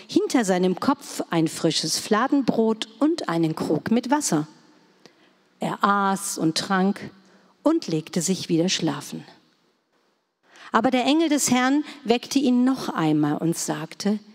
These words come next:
"Steh auf und iss. Du hast einen weiten Weg vor dir." Elia stand auf, aß und trank und machte sich auf den Weg.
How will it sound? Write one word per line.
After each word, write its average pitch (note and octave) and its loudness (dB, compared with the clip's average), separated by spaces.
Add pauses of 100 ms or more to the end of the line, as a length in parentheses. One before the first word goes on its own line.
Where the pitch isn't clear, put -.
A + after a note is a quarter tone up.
(300)
"Steh - 0
auf F#3+ -2 (140)
und D#3 -6
iss. - -2 (640)
Du F3+ 0
hast - -4
einen D#3+ -2
weiten D#3+ -2
Weg A#3 0
vor D3+ -6
dir." D3 -10 (1300)
Elia F3 -2
stand D#3 -6
auf, F#3 -2 (500)
aß A3 0
und E3 0
trank F3+ -2 (720)
und - -2
machte E3+ -6
sich - -8
auf D#3 -10
den D#3 -8
Weg. D3 -16